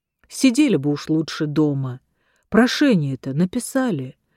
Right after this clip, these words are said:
Да теперь уж поздно. Я не могла утешить бедняжку в последние её минуты.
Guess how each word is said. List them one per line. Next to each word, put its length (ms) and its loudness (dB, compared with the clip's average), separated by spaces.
Да 120 2
теперь 380 0
уж 180 -4
поздно. 680 0
Я 340 2
не 120 0
могла 400 0
утешить 540 -4
бедняжку 720 -2
в 120 -18
последние 720 0
её 320 -4
минуты. 680 -4